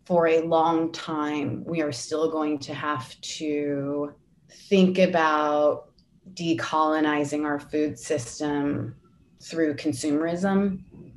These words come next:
Um, we're still going to have to work to educate a public about how they can buy better. And that's frustrating.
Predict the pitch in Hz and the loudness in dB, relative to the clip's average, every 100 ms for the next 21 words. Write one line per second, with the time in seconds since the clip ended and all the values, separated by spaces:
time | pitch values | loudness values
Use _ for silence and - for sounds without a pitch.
0 | - - - - - - - - - - | -20 -20 -20 -20 -20 -20 -20 -18 -16 -10
1 | - 160 147 143 131 104 - 175 165 - | -2 2 2 2 0 -4 -2 0 0 2
2 | 175 160 160 160 160 165 - 160 151 156 | 6 6 6 4 2 0 0 -2 0 0
3 | 151 - 180 - 170 160 151 147 156 135 | -2 -4 -6 -4 0 0 0 0 0 -2
4 | 120 143 - 165 - 165 175 170 - - | -2 -2 2 2 2 -4 0 -2 -2 -2
5 | 151 165 170 160 156 - 151 151 151 143 | 0 2 2 2 2 0 2 2 2 0
6 | 160 156 147 - - - - - 143 - | -2 -2 -4 -8 -10 -10 -10 -12 -16 -16
7 | - - 151 147 147 156 151 147 156 175 | -18 -2 0 4 4 2 2 2 4 2
8 | 190 - - - - - - - - - | 0 -4 -16 -18 -18 -18 -18 -18 -18 -20
9 | - - - - - - - - - - | -20 -20 -20 -20 -20 -20 -20 -20 -18 -4
10 | 175 180 165 156 151 147 143 - 165 156 | 4 6 6 6 4 4 0 0 2 2
11 | - - 147 - - 180 180 196 208 202 | 0 -2 -2 -2 2 4 6 4 2 -4
12 | - 175 | -12 -16